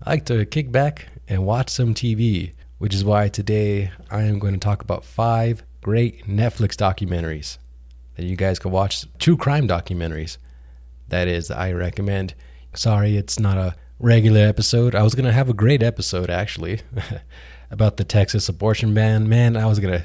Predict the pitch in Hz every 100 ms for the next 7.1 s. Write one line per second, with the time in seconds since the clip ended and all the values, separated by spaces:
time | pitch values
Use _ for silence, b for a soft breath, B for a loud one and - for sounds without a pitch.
0 | - - 101 98 90 87 90 85 139 143
1 | 139 127 127 - 95 92 92 - 107 98
2 | 95 95 113 117 - b b b - 92
3 | 92 98 92 90 90 - 104 - 104 -
4 | 107 104 - 101 - - b b b -
5 | - 117 101 - - 110 - 110 107 107
6 | - 92 80 85 - 123 123 101 101 104